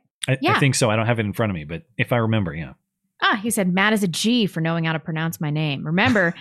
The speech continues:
Speaker 1: <laughs>
Speaker 2: there can only be one, and my parents swear it was a coincidence. Love you all. Stay based." You stay based.
Speaker 1: That's because I once wrongly pronounced it like MacLeod or something,
Speaker 2: That's
Speaker 1: and
Speaker 2: what it
Speaker 1: someone
Speaker 2: looks like.
Speaker 1: corrected me. Yeah, it, it is one that's hard to pronounce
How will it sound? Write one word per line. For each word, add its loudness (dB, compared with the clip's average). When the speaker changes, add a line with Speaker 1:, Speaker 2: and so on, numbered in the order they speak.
Speaker 1:
<laughs> 2
Speaker 2:
there 2
can 2
only 2
be 2
one, 2
and 0
my 2
parents 0
swear -2
it -2
was -4
a -8
coincidence. -6
Love -6
you -4
all. -4
Stay -6
based." -10
You -18
stay -16
based. -20
Speaker 1:
That's 2
because 2
I 4
once 0
wrongly 2
pronounced 0
it -2
like -4
MacLeod -2
or -6
something, -6
Speaker 2:
That's 0
Speaker 1:
and 0
Speaker 2:
what 4
it 6
Speaker 1:
someone 2
Speaker 2:
looks -4
like. -2
Speaker 1:
corrected -2
me. -14
Yeah, -2
it, -4
it 6
is 4
one 6
that's 2
hard 0
to 2
pronounce -2